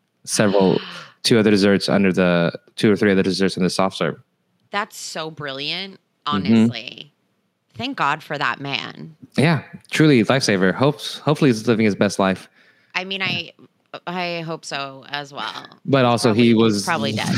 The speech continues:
Speaker 1: Yeah,
Speaker 2: Yeah.
Speaker 1: well, he, he had a buffet muumuu that he went to, that he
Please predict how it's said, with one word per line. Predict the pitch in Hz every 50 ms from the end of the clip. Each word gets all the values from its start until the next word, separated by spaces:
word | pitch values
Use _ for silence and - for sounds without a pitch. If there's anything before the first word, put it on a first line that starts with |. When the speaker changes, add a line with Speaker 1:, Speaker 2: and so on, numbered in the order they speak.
| 120 147
Speaker 1:
Yeah, | 185 - - 147 131
Speaker 2:
Yeah. | 175 - - -
Speaker 1:
well, | - 139 131
he, | 120 - 151 131 - - - - - 554 - - - 554
he | - 160 143 151 147 139
had | 135 139 135 127 127
a |
buffet | 117 117 123 - - 131 117 107
muumuu | 110 107 104 104 98 92 90 90
that | 98 101
he | 101
went | 92 101 101 92 -
to, | - 113 92
that | 101 113 107
he | 107 104